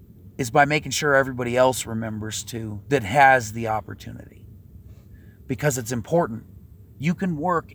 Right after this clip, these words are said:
every day. You can make all the money in the world.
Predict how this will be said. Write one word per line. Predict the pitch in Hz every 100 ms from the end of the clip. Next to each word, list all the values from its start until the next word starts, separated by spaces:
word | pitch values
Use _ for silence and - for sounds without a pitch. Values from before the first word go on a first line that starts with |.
| -
every | 151 151 165
day. | 156 160 123 113 - - -
You | 156
can | - 151
make | 156 143 - -
all | 160 175 190
the | 190 175
money | 170 175 170
in | 165
the | 143
world. | 135 156 139 110